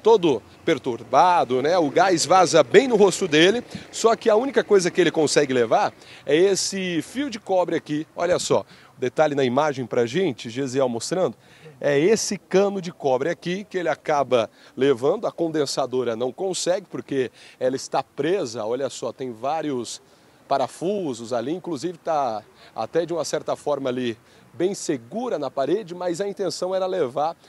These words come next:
esse equipamento aqui, essa condensadora que fica do lado de fora, que é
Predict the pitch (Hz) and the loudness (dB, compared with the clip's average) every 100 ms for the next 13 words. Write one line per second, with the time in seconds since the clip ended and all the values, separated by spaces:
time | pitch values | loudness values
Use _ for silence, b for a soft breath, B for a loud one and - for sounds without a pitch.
0 | B B 143 147 165 - 175 147 147 160 | B B -6 -4 -8 -6 -4 -2 -2 -2
1 | 139 - 156 147 - 151 127 170 175 165 | -4 -4 -4 -4 -2 -4 -4 -6 -6 -6
2 | - 147 123 143 143 b b b - 151 | -6 -6 -2 0 0 b b b -10 -10
3 | - 240 - 151 127 127 127 147 151 175 | -8 -8 -6 -4 -2 -2 -2 -6 -2 -2
4 | 180 - 180 131 151 | -4 -4 2 4 2